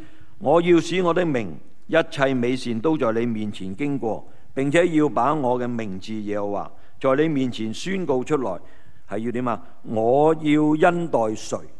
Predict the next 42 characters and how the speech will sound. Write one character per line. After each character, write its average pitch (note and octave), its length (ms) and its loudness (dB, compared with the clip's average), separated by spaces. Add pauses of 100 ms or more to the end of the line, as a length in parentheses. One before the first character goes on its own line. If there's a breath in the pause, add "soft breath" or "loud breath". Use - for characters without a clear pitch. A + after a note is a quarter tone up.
(1300)
就 A#2 560 2
恩 D#3 260 2
待 A#2 100 0 (120)
誰。」 F#2 300 -6 (280)
讀， A#2 100 -6 (100)
跟 D#3+ 180 0
住 B2 60 -4
讀 A2+ 80 -4
嗰 A#2+ 200 -4
句 C3 100 0
啊， C#3 80 2
大 G2+ 140 -4
家。 A2+ 180 -4 (720 soft breath)
「我 C3+ 280 2
要 D#3 220 4
憐 A#2 360 -2
憫 A2 260 -4
誰， A2 300 -4 (500)
就 C3 360 2
憐 G2+ 320 -6
憫 G#2 240 -6
誰。」 - 260 -4 (880 soft breath)
哇！ G#2 300 -4 (520)
我 A2+ 200 -2
哋 A#2 120 -2
嘅 A#2 40 -2
神 F#2 240 -6
講 A2+ 200 -4
嘢 A2 180 -4
唔 F2+ 100 -8
使 G#2 140 -4
同 G2 140 -6
我 F#2+ 100 -8
哋 F#2 60 -8
商 A2+ 280 -6
量 D#2+ 200 -8
過 F#2+ 180 -6
㗎。 F#2 180 -8 (480 soft breath)
當 D#3 140 0
佢 D3 80 2 (100)
要 B2 60 0
做 A2+ 340 -4